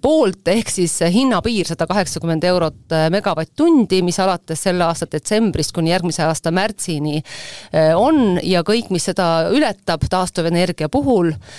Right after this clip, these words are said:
äh, see läheb siis jagamisele selle asukohariigiga, kus seda taastuvenergiat toodetakse, et, et aidata kompenseerida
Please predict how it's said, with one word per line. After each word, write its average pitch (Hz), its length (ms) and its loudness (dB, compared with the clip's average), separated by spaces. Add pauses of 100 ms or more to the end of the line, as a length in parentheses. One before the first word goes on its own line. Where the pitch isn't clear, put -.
(300)
äh, 170 460 4
see 208 100 0
läheb 196 220 0
siis 185 180 -2
jagamisele 165 640 0
selle 160 240 0
asukohariigiga, 165 1000 -2
kus - 180 -8
seda 156 220 -2
taastuvenergiat 156 460 -4
toodetakse, 156 800 -4
et, - 300 -10
et 156 300 -4
aidata 247 440 0
kompenseerida 208 840 0